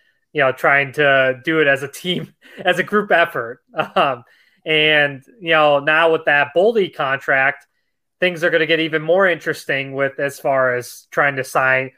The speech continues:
re-sign these depth guys. Are you gonna be able to afford, uh,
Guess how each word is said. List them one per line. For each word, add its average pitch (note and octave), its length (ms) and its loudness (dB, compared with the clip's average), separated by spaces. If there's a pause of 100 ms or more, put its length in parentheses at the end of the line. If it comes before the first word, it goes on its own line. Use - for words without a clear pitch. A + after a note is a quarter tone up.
(100)
re-sign D3 420 0
these C3 220 -12
depth - 280 -2
guys. B2 500 -2 (420)
Are D3+ 100 2
you D3+ 60 0
gonna C#3+ 400 2 (180)
be D#3+ 120 -2
able D3+ 180 0
to D#3 100 0 (540)
afford, C#3+ 800 0
uh, C#3 200 0